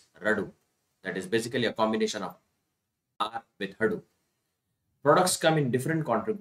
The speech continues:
configurations in order to meet various users and use case needs. Basically, it is an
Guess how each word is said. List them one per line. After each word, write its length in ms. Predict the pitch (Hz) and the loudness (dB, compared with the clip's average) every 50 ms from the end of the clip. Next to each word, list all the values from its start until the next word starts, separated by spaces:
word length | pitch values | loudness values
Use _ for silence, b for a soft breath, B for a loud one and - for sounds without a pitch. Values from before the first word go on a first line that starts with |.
| - - | -6 -4
configurations 680 | 120 113 107 107 110 104 104 101 101 120 123 120 110 | -4 -2 -2 -2 -2 -2 -2 -4 -4 -4 -6 -4 -4
in 100 | 104 92 | -4 -2
order 260 | 98 98 98 110 110 | -2 -2 -2 -2 -2
to 140 | - 107 95 | -4 -4 -4
meet 340 | 95 98 110 107 107 - _ _ - | -2 -2 -2 -2 -4 -8 _ _ 0
various 480 | 110 127 131 143 151 147 143 - - | 0 2 2 2 2 2 0 -2 -4
users 420 | 98 98 95 98 104 101 98 98 95 - | -8 -8 -6 -4 -4 -4 -4 -6 -10 -10
and 300 | - 101 98 92 92 95 - | -8 -8 -8 -8 -8 -12 -10
use 320 | - 101 127 139 131 131 - | -4 -2 0 0 0 -2 -2
case 340 | - 113 110 107 107 - 107 | 0 2 2 2 0 -2 -6
needs. 600 | 110 104 90 85 - - - - - - - _ _ _ _ _ _ _ _ _ _ _ _ _ _ _ _ - 208 _ _ _ _ _ _ _ _ _ _ _ _ _ _ _ _ _ _ _ _ _ _ - | -6 -6 -6 -6 -6 -6 -6 -6 -8 -10 -14 _ _ _ _ _ _ _ _ _ _ _ _ _ _ _ _ -20 -20 _ _ _ _ _ _ _ _ _ _ _ _ _ _ _ _ _ _ _ _ _ _ 0
Basically, 520 | 92 110 113 117 135 151 147 160 180 180 107 | 2 2 2 4 2 2 2 2 0 -2 -2
it 120 | 110 107 | -2 0
is 100 | 110 101 | 0 2
an 180 | 107 104 98 | 0 0 -2